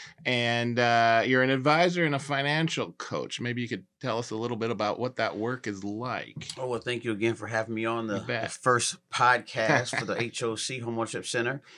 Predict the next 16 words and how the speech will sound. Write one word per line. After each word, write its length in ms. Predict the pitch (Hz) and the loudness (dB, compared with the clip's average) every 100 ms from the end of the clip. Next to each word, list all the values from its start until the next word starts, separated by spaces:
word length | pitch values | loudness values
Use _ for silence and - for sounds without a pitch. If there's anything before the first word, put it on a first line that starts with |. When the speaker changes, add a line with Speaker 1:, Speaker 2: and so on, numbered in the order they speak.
| - - | -20 -6
Speaker 2:
Um, 480 | - 135 135 135 127 127 | 0 2 2 0 -6 -4
really 220 | 226 320 | -2 0
what 160 | 202 | 0
we 80 | 147 | -2
do 180 | 139 139 | -2 -4
is 100 | 131 | -4
we 120 | 131 | -4
try 140 | 113 123 | -2 -2
to 40 | |
put, 180 | - - | -4 -8
help 200 | 117 113 | -8 -8
you 40 | |
put 140 | 104 110 | -10 -8
together 300 | 98 92 85 | -4 -4 -4
a 40 | |
roadmap 440 | 92 92 85 78 | -4 -4 -6 -10